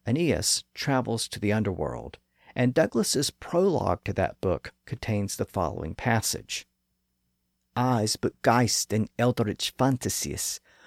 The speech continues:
o brunies and o bugles fu this buick, out on their wandering spirits woe, thou Chris."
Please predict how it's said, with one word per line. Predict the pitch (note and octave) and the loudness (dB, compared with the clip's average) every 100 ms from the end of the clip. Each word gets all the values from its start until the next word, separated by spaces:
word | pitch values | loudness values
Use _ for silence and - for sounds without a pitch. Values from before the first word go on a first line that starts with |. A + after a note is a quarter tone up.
| - | 0
o | C3+ | 0
brunies | C3 D#3 F3 E3 C#3 B2+ | 4 6 8 6 4 4
and | B2+ | 2
o | |
bugles | A#2+ C3+ D3 B2 A#2 - | 4 4 6 4 0 -2
fu | - C3+ | 0 2
this | A#2+ | 2
buick, | - D#3 C#3+ - - _ _ _ _ - | 6 6 6 4 -14 _ _ _ _ 6
out | C#3+ C#3 - | 8 8 6
on | B2 | 6
their | C3 | 6
wandering | A2+ C3+ C#3 C3 A#2 A2 | 6 6 6 6 6 4
spirits | - - D3+ A2+ - - | 2 4 6 6 2 -2
woe, | A#2 B2+ A#2+ G#2 - _ _ _ | 4 6 6 4 -2 _ _ _
thou | B2 A#2 | 4 4
Chris." | G#2+ - A2 G2+ - - | 4 -2 -2 0 0 -2